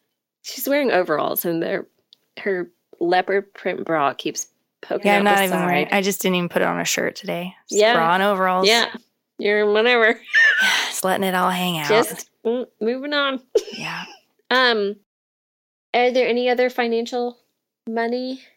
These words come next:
Speaker 2: Well, I was just remembering that, like, so, I mean, I, I think obviously the way I feel about money was kinda shaped early on.
Speaker 1: Right.
Speaker 2: So I'm thinking about some e-,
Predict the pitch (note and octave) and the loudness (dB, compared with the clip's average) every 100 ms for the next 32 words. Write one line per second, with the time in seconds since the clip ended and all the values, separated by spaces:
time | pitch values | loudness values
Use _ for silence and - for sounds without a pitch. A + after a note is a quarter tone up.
0 | _ - C4 C4 C4+ _ _ - B3+ C4 | _ -2 2 4 2 _ _ 0 2 4
1 | B3+ D#4 - D#4 A3+ A3 A3 G3+ G3 F#3+ | 2 0 0 2 2 2 2 2 0 0
2 | F#3+ F3+ F3+ - - _ _ _ _ _ | 2 2 0 -8 -20 _ _ _ _ _
3 | _ _ _ _ _ _ - - A3+ G#3+ | _ _ _ _ _ _ -14 0 4 4
4 | G#3 - - _ F#3 G#3+ G3+ F#3+ - _ | 2 -4 -16 _ 2 4 2 0 -6 _
5 | _ _ _ _ G#3+ A3 A3 - C4+ - | _ _ _ _ 0 2 4 4 2 0
6 | - G3 G3 F#3 F#3 F3+ F3 F3+ E3+ - | 0 2 2 2 2 4 4 4 2 2
7 | F3+ F3 E3+ - E3+ D#3+ E3 G3 - _ | 2 2 0 0 -2 -2 -2 -6 -8 _
8 | _ _ _ _ _ _ _ _ _ - | _ _ _ _ _ _ _ _ _ -14
9 | - - G3 F3+ - - F#3+ F3 D#3+ - | -12 0 2 2 0 0 2 2 -2 0
10 | - F#3 F3 - - - _ _ _ _ | 2 4 2 -2 -10 -12 _ _ _ _
11 | - F3 E3 E3 F3 - - - - G#3 | -2 2 2 2 0 -2 -8 -10 -6 -4
12 | A3+ _ _ - - - - - A3 A3 | -6 _ _ -20 -20 -20 -4 0 2 2
13 | A#3+ A#3+ G#3+ G3+ F#3+ F#3+ - - - - | 2 2 2 4 4 2 -2 -8 -20 -16
14 | - G#3+ F#3+ F#3+ | -4 0 2 0